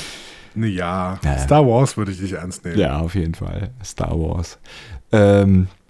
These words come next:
Speaker 2: ich, ke-, keine Ahnung, müssen wir immer was machen? Ich hab nicht mal, nicht mal ordentlich begrüßt, weißt du? Müssen wir
Speaker 1: Du hast
Speaker 2: immer
Speaker 1: übrigens
Speaker 2: irgendwas machen?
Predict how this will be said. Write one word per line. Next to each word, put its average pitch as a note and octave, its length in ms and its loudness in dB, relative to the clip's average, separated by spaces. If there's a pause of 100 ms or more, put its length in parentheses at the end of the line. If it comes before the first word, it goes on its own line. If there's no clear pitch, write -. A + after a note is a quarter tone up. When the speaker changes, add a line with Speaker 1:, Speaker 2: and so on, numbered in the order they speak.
(680)
Speaker 2:
ich, G2+ 120 2
ke-, - 180 0
keine G#2 240 4
Ahnung, G2+ 240 6
müssen A#2 280 4
wir B2 120 2
immer A#2 180 4
was G2 180 2
machen? G2 260 2
Ich F#2 120 0
hab F#2 80 0
nicht A2 180 2
mal, E2+ 260 2
nicht G2 220 2
mal G2 60 4
ordentlich E2+ 400 2
begrüßt, F2 560 0
weißt E2 200 -6
du? F2+ 40 0
Müssen A#2+ 300 2
wir C#3+ 80 4
Speaker 1:
Du - 60 2
hast A#2+ 60 4
Speaker 2:
immer A#2 120 4
Speaker 1:
übrigens - 180 4
Speaker 2:
irgendwas F2 200 -2
machen? E3+ 440 -2